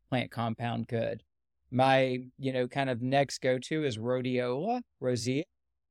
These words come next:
Tons of good medical data behind it. I've had patients who've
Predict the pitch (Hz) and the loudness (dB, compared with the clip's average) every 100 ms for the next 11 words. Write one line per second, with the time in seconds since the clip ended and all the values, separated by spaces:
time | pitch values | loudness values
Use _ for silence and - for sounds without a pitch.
0 | _ - 151 139 139 123 143 131 131 135 | _ 2 4 4 2 2 2 2 0 0
1 | 139 127 127 131 131 127 123 139 151 123 | -2 2 2 2 0 0 -4 -2 2 2
2 | 120 123 117 117 117 147 147 - 120 | 2 0 -2 0 -2 -2 -6 -2 -2